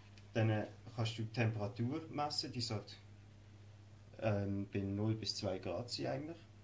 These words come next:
Und dann musst du schauen, da, muss man schauen, dass man die Kühlkette auch einhält. Weil, und bei der Lagerung sollte man es eben bei null, wie, wie schon gesagt, bei null bis zwei Grad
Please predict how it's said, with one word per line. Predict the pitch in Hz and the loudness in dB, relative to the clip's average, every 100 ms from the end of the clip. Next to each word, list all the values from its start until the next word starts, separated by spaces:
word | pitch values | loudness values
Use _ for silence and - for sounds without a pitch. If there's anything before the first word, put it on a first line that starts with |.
| - - | -14 -6
Und | 110 | 4
dann | 117 120 | 8 8
musst | 117 - | 6 4
du | 127 | 4
schauen, | 151 143 | 4 0
da, | 113 - | -2 0
muss | 120 113 | 0 2
man | 113 | 4
schauen, | 127 139 - | 4 2 0
dass | 120 113 | 0 0
man | 104 - | -2 -4
die | - 120 | -2 0
Kühlkette | 120 - 113 120 | 2 0 0 2
auch | 117 | 4
einhält. | 120 117 104 95 - 92 - - - - - - - - - | 4 4 2 0 -6 -12 -12 -16 -16 -16 -16 -18 -16 -14 0
Weil, | 110 107 101 - - - | 2 4 2 -4 -8 2
und | 117 113 | 2 4
bei | 120 - - 127 | 0 -4 -2 4
der | 120 | 6
Lagerung | 120 143 147 160 160 - - | 10 8 8 0 0 -4 -8
sollte | - 123 123 | 2 2 4
man | 117 | 4
es | |
eben | 117 135 156 | 4 2 0
bei | - | 2
null, | 113 117 110 | 4 4 4
wie, | 110 107 - 117 | 0 -4 -6 0
wie | 127 | 0
schon | - | 0
gesagt, | - 113 120 | -2 -4 -2
bei | 107 | -2
null | 107 | -2
bis | 107 - | -2 -4
zwei | - 101 98 | -2 -2 0
Grad | 113 - - | 2 2 0